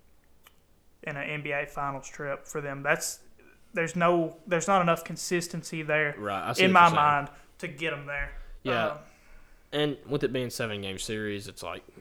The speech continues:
Speaker 2: you know.
Speaker 1: Can they do this four games? Can they,
Speaker 2: Yeah.
Speaker 1: can they stay just unconscious?
Speaker 2: Honestly, I mean, there's, I mean, really, it's kinda Lakers, Clippers, and maybe the Nuggets in the West that really have a shot at the finals. And then,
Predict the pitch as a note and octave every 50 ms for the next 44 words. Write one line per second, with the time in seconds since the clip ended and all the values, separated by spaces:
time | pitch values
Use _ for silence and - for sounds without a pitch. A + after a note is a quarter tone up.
0 | - - D#3 C3+ G#2 F#2+ E2 E2 E2 - - - - - A3 F3+ G3 A3+ G#3 E3+
1 | F3 E3+ F3 F3+ F3+ F#3 F3+ F3+ - - - - E3+ E3 E3+ E3+ E3 - D3+ C#3
2 | C#3+ D3+ D#3+ E3 E3 - - - - - D#3 D3 E3 G#3+ A#2 G#2 G#2+ A2 D#3+ E3
3 | G3 G3+ F3+ E3+ - - - - - D#3 D#3+ F3 E3+ E3 E3 - E3+ D3+ - -
4 | - - - - - - - - E3+ E3+ E3+ E3+ - - D#3 D3+ D#3 D#3 - E3+
5 | D#3+ D#3+ - - - - - - - A#2 C#3 D#3+ D#3+ D#3 - E3 D#3 C#3+ C3 -
6 | - A#2 A#2+ A#2+ A#2 A#2 - - - - - _ _ - _ _ _ _ _ -
7 | _ _ - _ - _ _ - - B2+ D3 C#3+ D#3 D#3+ D3 - - - - -
8 | - - - - _ - - - - - - - - - - _ _ _ _ _
9 | - _ - D#3 E3+ D#3+ F3 F3 F3+ F3+ F3 D#3+ D3+ D3 C#3+ - - - - C#3+
10 | C3+ C3 A#2+ G#2+ G#2 - - _ - - G#2+ A2+ A#2 A2+ - - A2 G#2+ G#2 -
11 | - A#2+ A#2 A2 - A2 G#2 G2+ G2 F#2+ - F#2+ F#2+ G2 G#2+ A2 A#2 A#2+ A#2+ A#2+
12 | A#2 A2 G#2+ A2 A2 G#2+ G#2+ G#2 G#2+ G2+ - - G2+ G2+ G2+ G2 F#2+ G2 G2 G2
13 | F#2 - - - - - G2+ G#2 G#2 G2+ G2 F#2+ - - - - F#2+ F#2+ F#2 F2
14 | - - - - - G#2+ A2 A#2 A#2+ A#2+ A2+ A2+ G#2+ - - G#2 A2 A2 A2 A2